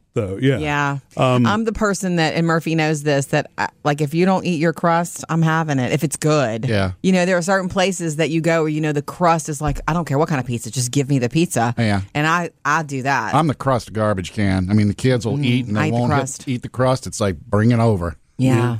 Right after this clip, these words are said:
Speaker 3: I'll,
Speaker 2: that's
Speaker 3: I'll eat
Speaker 2: cool.
Speaker 3: all the crust.
Speaker 2: It's
Speaker 1: And
Speaker 2: just a winning food, man.
Speaker 1: Yeah. Is so, it, when I, the first time I tried New York pizza,
Speaker 3: Mm-hmm.
Speaker 1: the New York City,
Speaker 2: Style.
Speaker 1: actual authentic in Manhattan, New York City pizza, um, it, uh,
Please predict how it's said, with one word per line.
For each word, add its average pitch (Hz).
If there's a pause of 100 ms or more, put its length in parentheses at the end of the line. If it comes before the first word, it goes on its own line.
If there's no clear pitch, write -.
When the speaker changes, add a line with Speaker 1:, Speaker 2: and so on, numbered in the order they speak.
Speaker 3:
I'll, 107
Speaker 2:
that's 113
Speaker 3:
I'll 117
eat 139
Speaker 2:
cool. 123
Speaker 3:
all 120
the 101
crust. 90
Speaker 2:
It's 175
Speaker 1:
And 170
Speaker 2:
just -
a 196
winning 185
food, 170
man. 160 (100)
Speaker 1:
Yeah. 147 (160)
Is 139
so, 156 (140)
it, 135 (720)
when 139
I, 165
the 143
first 214
time 185
I 147
tried 147
New 127
York 131
pizza, 165
Speaker 3:
Mm-hmm. 110
Speaker 1:
the 123
New 143
York 147
City, 160
Speaker 2:
Style. 147
Speaker 1:
actual 180
authentic 170
in 170
Manhattan, 151
New 143
York 143
City 135
pizza, 120 (440)
um, 117 (180)
it, 147
uh, 113